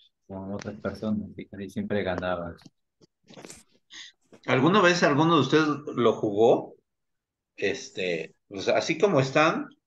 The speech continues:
Speaker 2: es, es hacer que se levante el otro. ¿De acuerdo? No pueden soltar el palo.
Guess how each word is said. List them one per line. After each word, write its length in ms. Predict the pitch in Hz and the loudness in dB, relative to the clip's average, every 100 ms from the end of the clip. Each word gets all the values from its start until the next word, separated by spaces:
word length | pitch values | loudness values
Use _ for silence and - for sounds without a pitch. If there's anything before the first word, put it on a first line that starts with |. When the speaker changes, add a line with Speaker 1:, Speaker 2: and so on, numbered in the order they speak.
| _ _ _ _ - | _ _ _ _ -4
Speaker 2:
es, 340 | 110 113 - | -2 0 0
es 480 | 127 123 - - - | 0 0 -4 -10 -6
hacer 360 | 113 - 135 139 | -4 0 -2 -2
que 80 | 147 | -2
se 120 | 135 | 0
levante 380 | 117 131 135 139 | 2 2 2 2
el 140 | 127 | 4
otro. 440 | 185 - - - _ _ _ _ _ _ _ _ _ _ _ _ - _ _ _ _ _ _ _ - _ _ _ | 2 0 -6 -10 _ _ _ _ _ _ _ _ _ _ _ _ -20 _ _ _ _ _ _ _ -20 _ _ _
¿De 180 | 110 98 | -12 -8
acuerdo? 360 | - 113 139 | 0 2 2
No 220 | 131 120 | 2 2
pueden 280 | 123 139 147 | 4 4 4
soltar 360 | - 78 120 123 | 0 0 2 2
el 160 | 117 | 0
palo. 580 | - 139 131 135 127 - | 4 4 6 4 2 -6